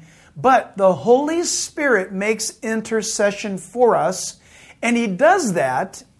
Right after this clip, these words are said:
in us. Remember, the Spirit of God dwells in you, but the prayer is directed to God, that the Holy Spirit, uh, makes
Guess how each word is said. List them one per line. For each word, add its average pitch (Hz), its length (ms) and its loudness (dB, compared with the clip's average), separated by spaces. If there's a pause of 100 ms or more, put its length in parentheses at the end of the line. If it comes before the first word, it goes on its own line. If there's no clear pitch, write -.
in 262 180 4
us. 165 220 2
Remember, 240 260 2
the 208 80 2
Spirit 269 320 2
of 226 140 2
God 220 240 2
dwells 190 300 4
in 240 380 2
you, 196 680 2 (460)
but 226 180 2
the 226 80 2
prayer 254 520 4
is 196 120 2
directed 190 500 2
to 196 100 -4
God, 180 800 2 (360)
that 220 160 -4
the 226 80 0
Holy 285 260 2
Spirit, 214 680 -2 (440)
uh, 165 380 4 (300)
makes 226 440 -2